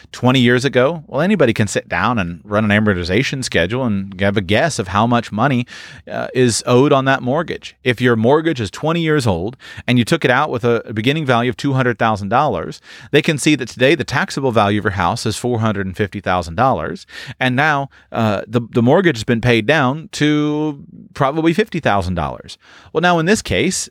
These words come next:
they know, hey, eh, if, if, if the lawsuit comes against you, there's a good chance they're gonna be going for about four hundred thousand dollars.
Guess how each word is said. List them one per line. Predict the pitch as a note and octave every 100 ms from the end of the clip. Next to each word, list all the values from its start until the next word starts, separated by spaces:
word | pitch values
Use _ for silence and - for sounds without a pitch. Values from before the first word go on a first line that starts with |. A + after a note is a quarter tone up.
| _
they | D#3 G3
know, | G#3+ G#3+ D#3+
hey, | E3+ A#3+ A#2 - -
eh, | D3+ D3+ B2+ B2+ - C#3+
if, | C3
if, | C#3 -
if | C3+
the | C3
lawsuit | D#3+ F#3+ - C#3+
comes | D#3+ C#3+
against | C#3 C#3 C3
you, | B2+
there's | G2+
a |
good | G2+ C3+
chance | - A#2 G#2+
they're | A2
gonna | G2+ G2+
be | F#2+
going | F#2+ F#2+
for | F#2
about | F2+ E2+ -
four | F#2+ E2
hundred | F2 E2+
thousand | D#2 C#2 C#2+
dollars. | B1+ - - -